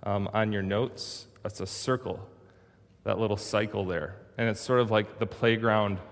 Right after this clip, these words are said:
cycle, which I just made up. I don't know if this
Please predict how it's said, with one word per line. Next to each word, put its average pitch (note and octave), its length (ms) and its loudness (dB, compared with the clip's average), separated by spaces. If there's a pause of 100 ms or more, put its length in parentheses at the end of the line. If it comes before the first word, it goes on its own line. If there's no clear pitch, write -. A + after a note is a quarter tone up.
(580)
cycle, F#2 580 -2 (880)
which - 200 -12 (100)
I - 80 -4
just G2+ 220 -4
made F#2 140 0
up. F2+ 140 -2
I F2 60 -2
don't F#2+ 120 -4
know F#2 80 -2
if F#2 100 -6
this - 280 -10